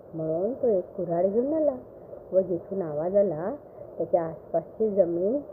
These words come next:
खणू लागला. खोदून माती बाहेर काढू लागला. त्याबरोबर एक छोटा गड्डा बनला, बनला आणि त्या गड्ड्याच्या आत दोन पितळीचे हंडे म्हणजे घडे दिसले.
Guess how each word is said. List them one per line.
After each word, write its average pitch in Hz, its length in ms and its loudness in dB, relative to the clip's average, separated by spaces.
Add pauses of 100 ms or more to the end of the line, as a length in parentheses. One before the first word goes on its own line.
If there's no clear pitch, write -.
खणू 277 200 4
लागला. 240 420 0 (380)
खोदून 175 360 0
माती 175 340 -6
बाहेर 175 280 -2
काढू 190 300 -2
लागला. 233 400 2 (520)
त्याबरोबर 170 460 2
एक 190 220 -6 (220)
छोटा 233 260 -2
गड्डा 233 380 0
बनला, 233 400 -2 (200)
बनला 196 500 0 (440)
आणि 165 140 0
त्या 175 200 0
गड्ड्याच्या 160 580 -2
आत 185 800 -8
दोन 180 380 4
पितळीचे 196 640 -2 (180)
हंडे 233 560 4
म्हणजे 233 320 0
घडे 240 300 2
दिसले. 214 460 -4